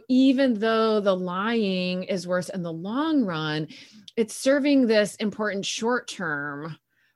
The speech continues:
purpose, which is in this exact moment, I can delay, even if it's just for another moment or two, the intensity of the, the sensations that would arise in me if I told the truth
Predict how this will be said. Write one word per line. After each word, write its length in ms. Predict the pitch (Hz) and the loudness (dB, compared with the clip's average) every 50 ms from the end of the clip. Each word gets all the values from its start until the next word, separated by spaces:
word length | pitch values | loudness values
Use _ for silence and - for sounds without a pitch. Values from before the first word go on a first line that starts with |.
| _ _ | _ _
purpose, 720 | - 190 175 - - - - - 160 180 - - - - - | -2 -2 -2 0 0 -4 -4 -4 -6 -10 -12 -14 -16 -10 -4
which 280 | 196 196 190 185 - | -2 -2 0 0 0
is 160 | 202 190 180 | -2 -2 -2
in 160 | - 196 185 180 | -2 -2 -2 0
this 180 | 185 180 - | -2 -2 -4
exact 340 | 196 175 175 175 170 165 196 | -4 -4 -2 -4 -4 -2 0
moment, 640 | 214 233 262 302 320 330 277 208 180 175 180 - - - | 0 2 2 2 4 4 4 2 2 0 -4 -6 -6 -4
I 180 | 185 196 214 208 | -2 -2 -2 -2
can 220 | 208 220 226 214 | -2 -2 -2 -2
delay, 680 | 185 190 185 175 185 185 185 185 175 170 165 165 170 - - | 0 -2 -2 0 0 0 0 0 0 0 0 -2 -2 -4 -4
even 240 | 220 240 262 339 403 | -2 -2 -2 -2 -4
if 120 | 415 415 | -6 -6
it's 180 | 320 254 - - | -8 -8 -6 -6
just 220 | 208 190 - - | -6 -6 -6 -6
for 200 | - 196 180 - | -4 -4 -2 -2
another 640 | - 175 175 170 165 170 175 175 175 170 170 165 156 156 | 0 0 0 0 0 -2 -2 0 0 0 0 0 0 -2
moment 440 | 160 160 156 165 170 175 170 147 - | -2 -2 -2 -4 -4 -4 -6 -6 -6
or 120 | 160 151 143 | -6 -6 -6
two, 720 | 143 - - - - 339 392 415 320 190 - - 185 - - 170 _ _ - - - - - 240 233 233 214 202 - | -8 -10 -16 -10 -4 -2 0 0 0 0 -2 -6 -10 -10 -10 -14 _ _ -20 -20 -20 -20 -20 -20 -16 -16 -14 -8 -4
the 160 | 220 240 - | -4 -2 0
intensity 1200 | - 233 214 214 - - - - 208 233 262 285 277 269 - 240 190 175 147 139 - 127 139 175 - _ - - - _ - | 0 -2 -2 -4 -6 -14 -10 -6 -2 0 2 2 2 0 0 -4 -4 -4 -4 -6 -8 -8 -8 -10 -12 _ -20 -20 -20 _ -4
of 340 | - 202 196 196 190 180 175 | 0 2 2 2 2 2 2
the, 180 | 190 180 170 - - _ _ _ _ _ - | 0 0 0 -2 -16 _ _ _ _ _ -6
the 180 | - 196 190 175 | 0 0 0 0
sensations 1160 | - - 185 180 165 - - - - 190 185 202 202 190 - 202 175 165 160 156 160 156 - | 0 -2 -4 -4 -4 -6 -6 -2 2 2 4 4 2 2 0 -2 -2 -2 -2 -4 -4 -6 -4
that 200 | - 165 160 - - | -4 -4 -4 -4 -4
would 180 | 190 180 175 - | -2 -2 -2 -2
arise 840 | - 180 165 160 156 170 170 175 175 175 170 165 160 160 160 160 - - | -2 -6 -6 -6 -4 -2 0 2 2 4 2 2 2 0 0 -2 -4 -4
in 240 | - 233 247 240 220 | -2 0 2 2 2
me 260 | 190 175 170 165 - | 0 -2 -4 -4 -2
if 180 | - 202 202 202 | -2 -4 -2 -2
I 100 | 196 190 | -4 -4
told 220 | 190 - 190 175 | -4 -6 -8 -6
the 80 | 175 170 | -8 -8
truth 380 | - - 170 156 151 151 - | -6 -2 -2 -2 -2 -2 -4